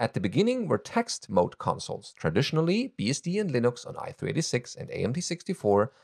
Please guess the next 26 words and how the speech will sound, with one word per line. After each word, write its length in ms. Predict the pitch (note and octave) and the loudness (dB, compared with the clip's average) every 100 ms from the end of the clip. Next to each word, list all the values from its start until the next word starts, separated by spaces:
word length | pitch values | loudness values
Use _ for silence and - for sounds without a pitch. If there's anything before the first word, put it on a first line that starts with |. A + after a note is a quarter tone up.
| _ | _
used 240 | - E2+ - | -4 -4 -2
text 300 | G3+ - - | -4 -4 -6
mode 180 | E2 - | -6 -4
consoles, 640 | - A2 - F#2+ - - | -2 -2 -2 -8 -8 -18
which 300 | - - - | -12 -12 -6
by 160 | - - | -4 -4
default 400 | - - - - | -6 2 2 2
provided 380 | E2 E2+ - - | -4 -4 -6 -4
twenty-five 480 | D#2 D#2+ E2+ E2 | -2 -2 -2 -2
rows 580 | D#2+ D#2+ D#2+ F2+ A3 - _ _ | 2 4 6 6 4 0 _ _
of 100 | - - | -20 -10
eighty 260 | D2+ D#2 F2 | -8 -6 -8
columns, 640 | - D#2+ F2+ G#3+ - - _ _ _ - | -2 0 2 2 0 -6 _ _ _ -6
the 160 | F2+ - | -6 -4
A 200 | F#2 F#2+ | -4 -4
T 500 | - A2 A#2 D#3 G3 | -4 -2 0 0 -2
times 360 | - F#2 A#3 | 2 2 2
twenty-five 600 | - A#2 E3 G#3+ G#3+ - | 0 -2 0 2 2 2
mode. 220 | F2+ - - _ _ _ _ - | 0 -4 -6 _ _ _ _ -2
This 240 | D#3+ G#3+ G#3+ | 2 2 4
mode 240 | A3 F3 | 2 2
uses 280 | G#2+ A#2 A2 | -2 -2 -2
an 200 | F#2 F2 | -2 0
eighteen 520 | F#2+ G2+ - G#2+ A2 | 0 -2 0 0 0
times 280 | G2+ E2+ - | 0 -4 -4
sixteen 760 | - - G2 - - B2 G3+ | -8 -4 -4 -4 -2 0 0